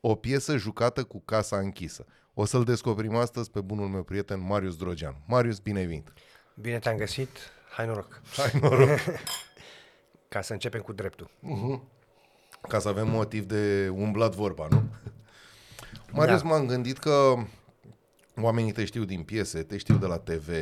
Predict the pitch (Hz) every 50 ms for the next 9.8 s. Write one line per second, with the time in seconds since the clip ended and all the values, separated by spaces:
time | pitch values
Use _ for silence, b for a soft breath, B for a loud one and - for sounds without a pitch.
0 | 76 - - 85 82 80 - - - - 95 95 92 90 87 85 87 85 82 82
1 | 80 80 - 92 90 82 78 - - - 110 107 101 95 90 85 80 78 71 B
2 | B B B B B B B B B B _ _ _ - 101 104 101 95 110 -
3 | - 131 110 - 123 120 104 107 98 107 101 92 107 107 98 98 87 - 92 92
4 | 87 80 104 98 - 101 101 101 95 92 - - - - 113 107 101 - - 92
5 | 85 76 71 78 82 78 76 73 71 69 67 - - 87 80 78 80 82 82 90
6 | 101 127 123 113 110 117 110 110 113 107 107 110 123 123 127 165 180 147 139 135
7 | 135 - _ - - 151 156 151 147 - - - - 180 165 143 139 131 131 127
8 | 123 117 113 107 - 110 104 - 92 85 80 - - 117 117 170 - 285 277 -
9 | - 165 139 - 127 123 135 160 143 120 117 127 143 135 113 107